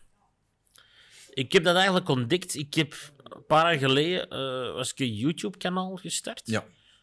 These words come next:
Speaker 1: Ehm, dat noemde South Park.
Speaker 2: Ja.
Speaker 1: Eh, dat was in het Engels, omdat ik zoiets, ik wou gewoon iets anders doen. Ik wou gewoon,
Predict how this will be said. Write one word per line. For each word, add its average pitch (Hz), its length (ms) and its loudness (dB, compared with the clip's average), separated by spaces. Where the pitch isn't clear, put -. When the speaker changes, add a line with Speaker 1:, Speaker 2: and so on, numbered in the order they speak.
Speaker 1:
Ehm, 120 680 -4
dat 98 120 -12
noemde 101 240 -8
South 107 480 -8
Park. - 460 -14
Speaker 2:
Ja. 117 160 0
Speaker 1:
Eh, 104 680 -2
dat 104 100 -4
was 110 200 -4
in 110 60 -8
het - 140 -12
Engels, 139 360 -4
omdat 117 220 -4
ik - 80 -12
zoiets, 120 340 -4
ik - 300 -8
wou 131 220 -2
gewoon 135 160 -6
iets - 180 -6
anders 117 280 -8
doen. 85 200 -12
Ik - 100 -20
wou 113 120 -10
gewoon, 120 320 -10